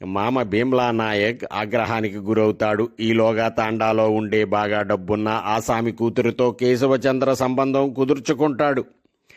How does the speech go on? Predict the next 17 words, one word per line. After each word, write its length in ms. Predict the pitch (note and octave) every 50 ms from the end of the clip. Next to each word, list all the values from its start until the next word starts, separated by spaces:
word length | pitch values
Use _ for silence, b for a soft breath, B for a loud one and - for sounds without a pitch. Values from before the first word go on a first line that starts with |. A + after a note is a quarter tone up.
| B B B B B B
అయితే 580 | G2 G#2 A#2+ C3 A2 C3+ A2+ G#2+ F#2 C#2+ - - _ _ b b b b b b b
ముఖ్యమంత్రి 640 | F2 F#2+ - - C#3 C3+ C#3 D3 C3+ C3+ D3+ C#3+
కేసీఆర్ 560 | A#2 - - C3+ C3+ C#3 C3+ - E3 D3+ C#3+ B2+
సమక్షంలోనే 960 | - C#3+ C3 C#3 C3+ - - - C#3+ C#3 C3+ C3 B2+ B2 B2 A#2+ A#2+ A#2 A2+
తాను 260 | - B2 A2+ A2 A2
పెళ్లి 340 | E2+ - A2 A2+ C3 C#3+ B2 B2+
చేసుకుంటానని 760 | B2+ A#2+ - A#2 - A#2+ A#2 G#2 B2 A2+ A2 A2+ G#2+ A2 A2
హైదరాబాద్ 600 | G#2 F#2 G2+ G#2 G#2+ B2 A#2+ A2+ A2 A2 G#2+ G#2
వెళ్ళి 400 | G2 F#2+ G2 G2+ G#2 G#2+ A2 G#2+
ఆయన 300 | G#2+ G2+ G2+ G#2 G2+ G2+
కలుస్తానని, 840 | G2 - - A2+ B2+ B2+ - - - A2+ A2 G#2+ G#2+ G#2 G#2+ G#2+ A2
ఒప్పిస్తాననే 1000 | A2 A2 A2+ A2+ - - D#3+ - - - C#3+ C3+ C3 B2+ B2+ B2+ B2 B2+ B2+
లక్ష్యంతో 640 | A#2+ B2 A#2+ A#2+ - - C3+ B2+ B2 G#2+ B2+ B2 B2
కేశవచంద్ర 800 | A#2 - - A#2 A#2+ B2 - C3+ B2 B2 - B2+ B2 A#2+ A#2 A#2+
రమావత్ 600 | A#2+ A#2+ A#2+ A#2+ A#2+ A#2+ B2 A#2+ B2 B2 A#2+ -
హైదరాబాద్కు 760 | A#2 A2+ A#2+ A#2+ B2 B2 B2 A#2 B2 A#2+ B2 A2 A2 A2 A#2+
చేరుకుంటాడు. 680 | A#2 A#2 A#2+ - - B2 A#2+ F#2+ G#2+ B2 A#2 G#2+ G#2+